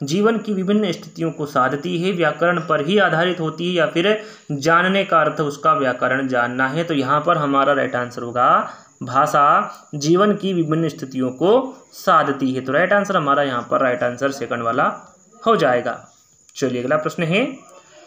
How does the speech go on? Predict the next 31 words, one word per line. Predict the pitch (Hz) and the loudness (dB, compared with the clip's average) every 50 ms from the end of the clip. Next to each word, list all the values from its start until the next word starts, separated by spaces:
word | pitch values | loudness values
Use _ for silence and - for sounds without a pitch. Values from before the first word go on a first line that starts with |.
| - - - - - - - | -20 -20 -20 -20 -10 -4 -2
सतत | 202 202 247 262 262 | 0 2 2 2 2
मूल्यांकन | 254 233 208 190 185 180 180 185 185 175 202 202 208 190 | 2 2 2 2 2 2 2 2 0 0 0 0 0 0
का | 196 185 180 185 175 - - | 2 4 4 4 4 2 2
एक | 170 165 165 165 | 0 0 0 2
निहितार्थ | 175 165 156 147 139 147 143 - 147 147 151 151 147 - | 0 0 0 0 -2 -2 0 2 2 4 4 2 2 0
है, | 170 151 156 165 165 | -2 0 0 0 0
क्या | 165 - - 143 139 139 | 0 -2 -2 0 0 0
निहितार्थ | 143 143 139 139 139 151 151 151 151 151 - | 0 -2 -4 -4 -2 2 2 2 2 0 -2
है? | 165 160 165 185 180 | -4 -2 -2 -2 -2
बच्चों | 165 156 147 - - 156 156 151 | -2 -2 -4 -4 -4 -2 -2 -2
के | 147 160 151 | -2 -4 -4
परीक्षा | 143 143 147 139 131 131 - - 151 | -4 -4 -4 -4 -4 -4 -2 -2 -2
संबंधी | 147 - 139 131 135 135 135 135 135 139 139 | -2 -2 -2 -2 0 0 0 0 0 0 -2
भय | 127 120 123 123 | -2 -4 -6 -6
को | - 127 | -6 -8
समाप्त | - - 127 120 120 123 - - 151 | -8 -6 -4 -4 -4 -4 -4 -6 -4
करना | - 156 151 160 170 180 175 | -2 0 0 2 2 2 2
है, | 165 180 190 190 | 2 0 -4 -4
प्रतिदिन | 185 175 170 170 196 190 214 214 | -4 -4 -4 -2 -2 -2 -2 -2
परीक्षाएं | 214 208 160 147 135 131 - - 135 127 123 | -2 -2 -4 -4 -4 -6 -6 -4 -4 -2 -2
लेना | 123 127 131 147 165 170 | -2 -2 -2 0 0 -2
है, | 160 170 185 202 220 226 214 - - - - - - - - | 0 0 0 0 -2 -2 -6 -12 -20 -20 -20 -20 -20 -6 -2
हर | 180 208 233 | 0 2 2
महीने | 226 226 214 196 190 202 208 | 2 2 2 2 2 2 0
परीक्षाएं | 208 196 170 156 156 - - 156 151 156 | 0 0 -2 -2 -2 -4 -4 -2 -2 0
लेना | 147 143 139 139 139 139 | 0 0 0 0 0 -2
है | 139 151 | -2 0
या | 147 139 127 | 0 0 0
फिर | 131 139 151 143 | 0 -2 -2 -2
बच्चों | 139 131 127 131 - - 143 139 | 0 -2 -2 -4 -2 0 0 0
के | 135 - 139 143 156 170 196 | 0 0 0 0 0 0 -2